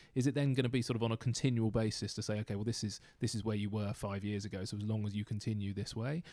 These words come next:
Or actually, does it, I don't know, does it, yeah, does it, does it end up that they don't need to support them because actually the yield's up, you know, they've gone through the transition, and then you move on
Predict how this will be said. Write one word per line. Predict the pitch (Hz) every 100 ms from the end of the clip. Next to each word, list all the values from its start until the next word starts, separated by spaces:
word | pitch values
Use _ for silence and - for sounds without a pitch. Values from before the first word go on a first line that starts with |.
| - -
Or | 110
actually, | 113 - - 101 101
does | 101 101
it, | - -
I | 95
don't | 110
know, | 113
does | 98 98
it, | -
yeah, | 120 110
does | - 123
it, | - 113 - 123
does | 120
it |
end | 127 120 120
up | 110 123
that | 127
they | 139
don't | 135
need | 156 117
to |
support | - - 104
them | 110 107
because | 107 107
actually | 104 -
the | 104
yield's | 104 110 104 98
up, | 101 87 -
you | 104
know, | 98
they've | 104 104
gone | 113 107
through | 104
the | 98
transition, | 104 104 104 - 101
and | 104
then | 107 104
you |
move | 104 101
on | 107 101